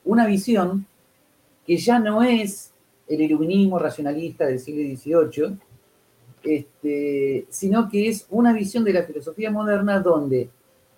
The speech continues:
toma de la filosofía moderna el tema del sujeto, eso se continúa, pero al agregar el tema de la intersubjetividad,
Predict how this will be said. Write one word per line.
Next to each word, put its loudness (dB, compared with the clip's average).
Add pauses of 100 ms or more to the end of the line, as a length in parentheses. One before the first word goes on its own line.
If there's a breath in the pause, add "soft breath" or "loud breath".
(120)
toma 6
de 2
la 0
filosofía -8
moderna 2
el -10
tema 0
del -2
sujeto, -2 (180)
eso -8
se -10
continúa, -2 (920)
pero 8
al 4
agregar 4 (560)
el -2
tema 2
de 0
la 2
intersubjetividad, -2